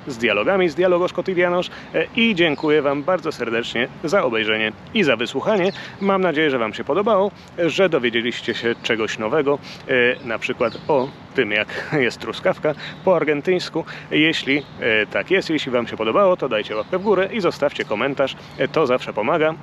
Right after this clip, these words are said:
Ja na sam koniec pozdrawiam was bardzo serdecznie z Las Palmas de Gran Canaria, gdzie jak zwykle nagrywam odcinki. N-, jak zwykle też jestem w ogrodzie przed hotelem Santa Catalina. Ten hotel jest, o, tam właśnie,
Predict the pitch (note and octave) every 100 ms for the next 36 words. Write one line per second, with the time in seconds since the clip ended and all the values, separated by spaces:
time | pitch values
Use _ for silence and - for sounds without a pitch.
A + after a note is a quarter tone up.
0 | - F3+ F3+ D#3+ D3 B2+ B2+ C#3 C#3 B2
1 | A2 A#2 B2+ B2 B2 B2 - C#3 B2 D#3+
2 | D3+ D3+ D3 D3+ D#3+ C#3 D3+ - - A#2+
3 | A2 - A2+ A2 A#2+ A#2+ B2 F3 G#3 F#3
4 | G3+ - - D#3+ C3+ C3 A2 G#2 C3 B2+
5 | A#2 G#2+ G#2+ D3+ B2 A#2 - G#3 - G3+
6 | G3 F3 F#3 D#3+ B2 D3 E3+ D#3+ E3 C#3
7 | C3 - B2+ - G#2+ A#2+ B2 B2+ - D3
8 | - A#2+ D3 C#3 C#3+ - - - - -
9 | F#3+ F3+ B2+ A2 - C#3+ F#3+ F#3+ - -
10 | - - G3 D3 C3 C3+ B2+ A#2 G#2 -
11 | - - - - E3 A#2+ A2 G2 B2 D#3
12 | - G3